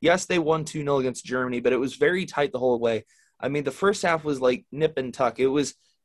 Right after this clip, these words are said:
give and get. It was really, really tight, really, really even. And then they were able to get a couple of good opportunities.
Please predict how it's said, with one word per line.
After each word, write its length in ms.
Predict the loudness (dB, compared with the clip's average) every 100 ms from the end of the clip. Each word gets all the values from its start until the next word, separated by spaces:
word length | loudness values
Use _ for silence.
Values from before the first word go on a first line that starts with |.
| -2
give 280 | 2 2
and 320 | 2 -2 -2 0
get. 220 | 2 4
It 200 | 4 4
was 180 | 2 0
really, 500 | 0 2 4 2 2
really 320 | 2 2 0
tight, 320 | -2 -2 0
really, 220 | -2 0
really 200 | 0 -2
even. 460 | -4 -4 -4 -6 -8 _ _ _ -4
And 160 | -2 0
then 120 | 4
they 100 | 4
were 100 | 6
able 340 | 6 6 4
to 60 | 2
get 160 | 2
a 40 | 2
couple 360 | 0 -4 -2
of 80 | 0
good 140 | 4 4
opportunities. 720 | 4 0 -4 -8 -4 -4 -6